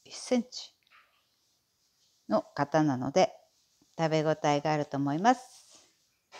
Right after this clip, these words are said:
喜んでいただけると嬉しいです。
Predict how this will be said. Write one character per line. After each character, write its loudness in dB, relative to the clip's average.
喜 -4
ん -4
で -2
い -2
た -2
だ -2
け -4
る -8
と 6
嬉 -2
し -8
い -6
で 6
す。 -12